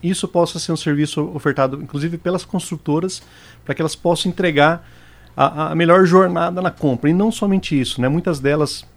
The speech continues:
com quem a gente conversa, elas falam assim, que elas querem aumentar o ponto de contato com esse cliente. Porque uma coisa é você morar, às vezes tem, ho-, hoje acontece muito no Brasil e em muitos lugares do mundo, um investidor que compra aquilo pra, mas ele vai comprar um outro imóvel,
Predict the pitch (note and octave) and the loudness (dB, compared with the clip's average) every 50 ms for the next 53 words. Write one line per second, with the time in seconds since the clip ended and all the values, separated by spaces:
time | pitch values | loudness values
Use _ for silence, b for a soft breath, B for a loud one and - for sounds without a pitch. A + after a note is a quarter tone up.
0 | _ _ - B2 A#2 A2+ - C3+ B2+ A#2 C3 B2 - C#3 A#2+ G#2+ A#2 B2+ D#3 D#3 | _ _ -6 -6 -6 -2 -2 -2 -2 -2 -4 -6 -4 -4 -2 0 2 0 0 0
1 | - E3 D#3 D#3 D3+ - - C#3 C3+ C3 - C3+ B2+ - - C3+ C#3+ - - D3+ | 0 -2 -2 -2 -2 -2 -2 -2 -2 -2 -2 -4 -4 -2 -2 -4 -4 -4 -4 -4
2 | D3 D3+ D3+ C#3+ C#3+ - D#3 D3+ - - - F#3 G3+ A3 - G3 E3 E3+ - - | -2 0 0 0 0 0 0 -2 -2 -4 -6 -4 -4 -4 -4 -6 -6 -6 -6 -6
3 | E3 D3+ - - D3+ D3 - - E3 - - D#3+ - E3 D3 A#2+ A2 G2 - - | -8 -4 -4 -4 -4 -4 -6 -8 -10 -10 -10 -10 -8 -6 -4 -4 -4 -6 -10 -16
4 | B B B B B B B B B - - B2 - D#3+ D#3 D3+ - F3+ F#3+ G3+ | B B B B B B B B B -14 -14 -8 -4 -2 -2 0 2 2 2 2
5 | F#3+ G#3+ G3 F#3 - G3+ G3+ G#3 G3 D#3+ C3+ B2 A2+ A2 A2 G#2+ C3+ D3+ D3 - | 2 0 -2 -2 -2 -2 -2 0 0 2 2 2 0 -2 -4 -4 -6 -6 -6 -4
6 | E3+ D#3+ C#3+ C3+ C#3 C#3+ C#3+ C#3 C#3+ D3 C#3+ - C#3 C#3+ C#3 - - C#3 - C3+ | -4 -4 -2 -4 -6 -8 -8 -8 -8 -8 -6 -2 -2 -2 -2 -2 -4 -4 -4 -4
7 | - - C#3+ C#3+ C#3+ D3 C#3+ C3+ B2+ B2 A#2 G#2+ A2 C3 C#3+ B2+ G#2 B B B | -4 -2 -2 -2 0 -2 -2 0 0 0 0 0 0 -2 -2 -2 -6 B B B
8 | B B B - - A#2 A2+ A2 A2 A2 G#2+ G#2+ G#2+ G#2+ G#2 G2+ G#2 A#2 B2+ A#2+ | B B B -10 -8 -6 -6 -4 -4 -6 -6 -6 -6 -8 -8 -8 -8 -8 -8 -6
9 | B2 B2 B2 B2+ B2 A#2+ B2 - C#3+ C3+ C3 B2+ B2+ B2 B2+ B2 B2+ C#3 E3 F3 | -6 -6 -6 -4 -4 -4 -4 -4 -2 0 0 0 0 0 2 2 2 2 2 0
10 | F#3 F#3 F#3 B B B B B B - C#3 C#3 C#3 D#3+ - - E3+ D#3 D#3 D3 | 0 -4 -6 B B B B B B -2 -2 0 2 0 0 -2 -2 0 0 0
11 | C3+ - - - - D#3 D#3 D3 - D#3 - - - D#3+ E3 F3+ F#3 F3+ - F3+ | 0 -2 -6 -6 -2 -2 0 0 -2 -4 -6 -6 -4 -2 -2 -2 -2 -2 -2 2
12 | D#3+ E3 E3+ F3 E3+ D#3 - - D3+ B2 B2 B2+ C3+ C#3+ C#3+ D#3+ D3 D#3 D#3 D3+ | 2 2 2 2 -2 -6 -10 -8 -8 -6 -4 -2 -2 -2 -2 -2 -2 -2 0 0
13 | D3+ D3 - F3 F#3 F3 D#3 D3+ D3 C3 A#2 G#2 G2+ G#2 G2 | 0 -2 -2 -4 -4 -4 -2 -2 0 0 -2 -2 -6 -8 -10